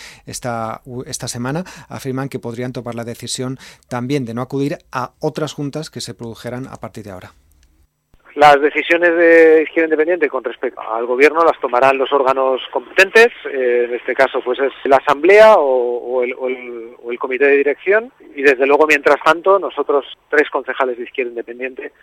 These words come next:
Speaker 2: vamos a seguir trabajando como hemos hecho hasta ahora por, por, por nuestro municipio y, y con el compromiso de,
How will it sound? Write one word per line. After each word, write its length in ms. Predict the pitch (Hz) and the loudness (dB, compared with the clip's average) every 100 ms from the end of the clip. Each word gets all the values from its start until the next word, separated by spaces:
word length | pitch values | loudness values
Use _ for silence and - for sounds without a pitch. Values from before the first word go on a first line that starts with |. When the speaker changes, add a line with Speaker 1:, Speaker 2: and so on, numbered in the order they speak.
| - _ _ | -20 _ _
Speaker 2:
vamos 280 | 131 127 123 | -2 -2 -12
a 60 | |
seguir 280 | - 117 113 | -12 -10 -10
trabajando 560 | - 117 117 135 151 117 | -8 -6 -4 -6 -6 -8
como 220 | 113 113 | -8 -16
hemos 180 | 110 104 - - _ | -16 -18 -20 -20 _
hecho 300 | 120 - 117 | -18 -14 -10
hasta 240 | 110 - 110 | -10 -10 -8
ahora 220 | 131 143 | -6 -6
por, 400 | - 104 101 98 | -6 -10 -12 -14
por, 240 | 110 101 | -16 -16
por 200 | _ 107 | _ -20
nuestro 300 | 110 104 110 | -18 -20 -20
municipio 560 | 107 104 135 - 185 214 _ - - - _ | -20 -16 -14 -6 -6 -6 _ -20 -20 -20 _
y, 880 | 151 131 123 117 113 110 107 113 135 | -8 -6 -4 -6 -6 -6 -8 -12 -14
y 40 | |
con 160 | 120 117 | -12 -12
el 60 | 110 | -12
compromiso 640 | - 113 113 120 - 151 | -14 -14 -14 -12 -6 -4
de, 520 | 135 120 107 107 101 | -4 -6 -8 -12 -20